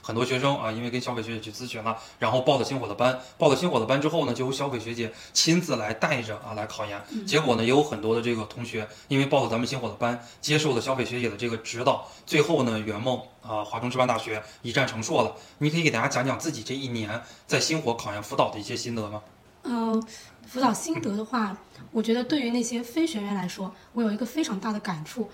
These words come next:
Speaker 1: 嗯。
Speaker 2: 就是很多学员，很多非学员，他们自己有很多的想法，
Speaker 1: 对。
Speaker 2: 我想考研，我想考一个什么样的学校，
Speaker 1: 嗯。
Speaker 2: 我甚至以后想考博，我想去高校做老师，
Speaker 1: 对。
Speaker 2: 就有很多这种想法。但是呢，
Speaker 1: 嗯。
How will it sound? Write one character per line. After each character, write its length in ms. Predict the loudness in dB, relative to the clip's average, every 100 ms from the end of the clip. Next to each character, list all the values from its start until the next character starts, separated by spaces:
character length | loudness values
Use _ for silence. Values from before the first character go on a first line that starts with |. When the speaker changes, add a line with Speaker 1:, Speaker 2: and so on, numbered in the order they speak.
| -12
Speaker 1:
嗯。 100 | -6
Speaker 2:
就 120 | -4
是 80 | -4
很 140 | -2 -2
多 100 | -2
学 180 | 0
员， 160 | 0 -2
很 180 | -4 -2
多 100 | 0
非 140 | -2
学 180 | -4 -2
员， 180 | -2 -2
他 180 | -4 -4
们 100 | -4
自 160 | -2 -4
己 220 | -6 -10 -12 -14 -2
有 80 |
很 160 | 0 0
多 80 | -2
的 80 | -2
想 260 | -4 -8
法， 180 | -4 -4 -4 -10
Speaker 1:
对。 80 | -4
Speaker 2:
我 20 |
想 140 | -4 -4
考 200 | -4 -2
研， 220 | -2 -2
我 80 | -2
想 180 | -4 -8
考 220 | -8 -6
一 60 |
个 80 | -6
什 100 | -4
么 60 | -4
样 100 | -4
的 20 |
学 160 | -6 -4
校， 140 | -4 -6
Speaker 1:
嗯。 200 | -10 -8
Speaker 2:
我 80 | -6
甚 160 | -4 -4
至 100 | -4
以 60 |
后 100 | -4
想 160 | -6 -8
考 160 | -8 -8
博， 180 | -6
我 80 | -6
想 180 | -6 -8
去 100 | -8
高 160 | -6 -4
校 220 | -2 -4
做 140 | -2 -4
老 140 | -2
师， 260 | -6 -6 -8 -14 -12
Speaker 1:
对。 100 | -8
Speaker 2:
就 120 | 0
有 60 | 2
很 120 | 2
多 80 | -2
这 80 | 0
种 80 |
想 220 | -2 -4 -2
法。 180 | -4 0
但 120 | -2
是 140 | 2
呢， 160 | 2
Speaker 1:
嗯。 60 | 0